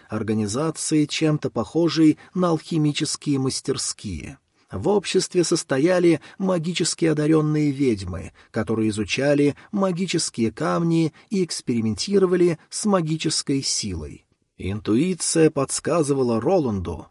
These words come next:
что ему ещё предстоит множество открытий. И, конечно, последней проблемой была церковь.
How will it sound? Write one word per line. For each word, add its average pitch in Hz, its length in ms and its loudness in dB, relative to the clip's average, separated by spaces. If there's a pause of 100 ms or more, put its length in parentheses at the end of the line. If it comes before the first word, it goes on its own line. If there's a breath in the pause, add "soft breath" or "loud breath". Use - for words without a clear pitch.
что - 300 -6
ему 110 320 0
ещё 196 360 0
предстоит 185 840 -2
множество 135 880 0
открытий. 92 760 -6 (380)
И, 117 160 2
конечно, 147 640 -2
последней 127 640 0
проблемой 143 800 0 (140 soft breath)
была 151 400 0
церковь. - 760 -8